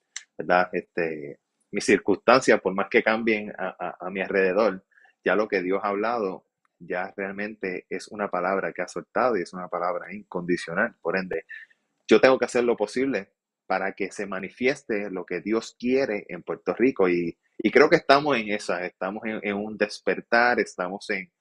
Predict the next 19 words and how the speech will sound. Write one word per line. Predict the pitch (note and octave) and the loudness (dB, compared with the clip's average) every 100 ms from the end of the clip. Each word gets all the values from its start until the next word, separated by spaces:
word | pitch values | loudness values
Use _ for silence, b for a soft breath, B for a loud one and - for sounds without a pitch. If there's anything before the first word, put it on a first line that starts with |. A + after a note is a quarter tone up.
| _ _ _ | _ _ _
en | - G2 | -6 0
algo, | F#2 A2 A2 G#2 G2 | 2 4 4 4 2
en | |
un | G2+ A2+ | -6 -2
tiempo | B2 A#2+ A#2 G#2 | 0 0 2 2
lindo | G#2+ A#2+ G#2+ F2+ - _ _ | 0 -6 -4 -6 -6 _ _
en, | - F#2+ F2+ F#2 | -8 -6 -8 -10
en | G2 F#2+ | -10 -4
Dios | G2+ A#2+ D3 - | 2 2 2 -2
y | A2 G#2 F2+ | -2 -2 0
creo | F#2+ A2 | 2 2
que | A2+ | 0
se | - | -2
va | G2+ | -2
a | G2+ | -2
cumplir | - A2 F#2+ G#2 | -4 -8 -2 -2
de, | G2 G2 E2+ | -2 -4 -4
de, | D#2+ D2 | -8 -12
de, | D#2 C2 G1+ | -12 -12 -12